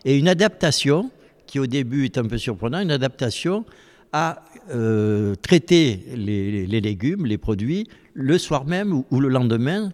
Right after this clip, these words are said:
de manière à inventer des recettes en fonction des, de ce qui est livré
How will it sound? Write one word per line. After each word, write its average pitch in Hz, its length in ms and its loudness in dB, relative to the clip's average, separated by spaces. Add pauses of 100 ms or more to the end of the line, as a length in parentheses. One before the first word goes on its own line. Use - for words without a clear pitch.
de 113 80 0
manière 135 360 -2
à 156 180 -2 (420)
inventer 143 440 2
des 156 80 0
recettes 151 560 -6 (180)
en 120 120 -2
fonction 185 520 -6 (280)
des, 107 1500 2
de 101 140 -2
ce - 60 -6
qui - 120 -2
est 120 40 4
livré 107 440 0